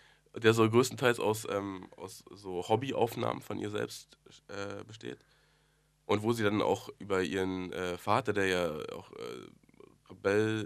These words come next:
in, in, in Sri Lanka war und so weiter, aber auch irgendwie dann so in Terrorismus, äh, irgendwie Gefilde geraten ist oder ich weiß nicht genau.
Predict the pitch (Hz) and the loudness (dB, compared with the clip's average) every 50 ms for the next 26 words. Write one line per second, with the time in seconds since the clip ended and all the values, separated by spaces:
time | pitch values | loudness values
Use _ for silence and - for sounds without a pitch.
0 | - 95 98 95 92 92 92 87 - - 90 90 90 82 - 87 87 87 - - | -4 -4 -4 -4 -4 -6 -8 -10 -10 -10 -10 -10 -12 -12 -12 -12 -14 -14 -14 -14
1 | 98 95 98 101 113 113 107 98 95 98 98 98 98 98 87 - - - - 92 | -4 -2 0 0 0 0 -2 0 0 2 2 2 2 0 0 -2 -6 -10 -8 -6
2 | 87 92 95 - - - 78 - - - - - 104 - 101 95 92 - - - | -6 -6 -6 -6 -6 -4 -4 -4 -4 -6 -8 -12 -14 -12 -12 -12 -12 -14 -20 -20
3 | - - - - _ _ _ - 90 92 98 98 95 87 87 92 95 92 87 - | -20 -20 -20 -20 _ _ _ -20 -18 -16 -12 -10 -6 -4 -4 -4 -4 -6 -6 -6
4 | - 92 92 95 101 107 - - 110 104 101 - - - - - - - 87 92 | -4 -4 -4 -4 -8 -12 -10 -6 -6 -6 -6 -8 -12 -16 -16 -16 -14 -14 -12 -12
5 | 92 87 87 85 73 - 85 90 107 - 92 50 - - - - _ - - - | -12 -14 -14 -14 -14 -16 -16 -18 -18 -18 -18 -18 -18 -20 -20 -20 _ -20 -20 -20
6 | - - 98 104 104 101 95 90 90 92 95 95 - 92 92 - - 71 67 - | -12 -8 -6 -4 -4 -4 -4 -2 -2 -2 -2 -2 -2 -6 -8 -8 -10 -12 -14 -14
7 | - - 71 - - - - _ 92 90 95 95 104 | -16 -18 -20 -20 -20 -20 -20 _ -18 -16 -14 -14 -14